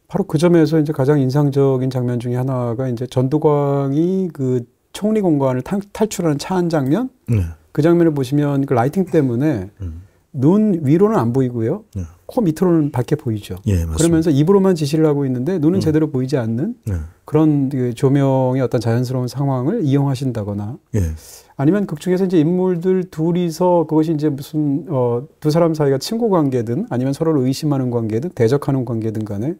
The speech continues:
Speaker 1: 대화를 나눌 때 상당 부분 실내에서 창문 쪽으로 이동을 합니다.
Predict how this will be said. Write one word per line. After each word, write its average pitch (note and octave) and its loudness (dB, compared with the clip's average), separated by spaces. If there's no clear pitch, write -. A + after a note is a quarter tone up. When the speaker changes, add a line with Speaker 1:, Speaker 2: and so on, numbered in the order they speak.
Speaker 1:
대화를 D#3+ 4
나눌 C3 2
때 D#3+ 0
상당 G#3 -2
부분 F#3+ -2
실내에서 F3 0
창문 G#3+ -4
쪽으로 D#3 0
이동을 E3 2
합니다. A#2+ -4